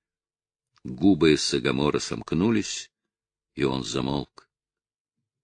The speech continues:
Делавары, поняв, что друг их не в состоянии победить силой воли свои чувства, перестали прислушиваться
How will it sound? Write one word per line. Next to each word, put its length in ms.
Делавары, 640
поняв, 480
что 220
друг 360
их 200
не 160
в 80
состоянии 800
победить 460
силой 380
воли 280
свои 340
чувства, 540
перестали 560
прислушиваться 920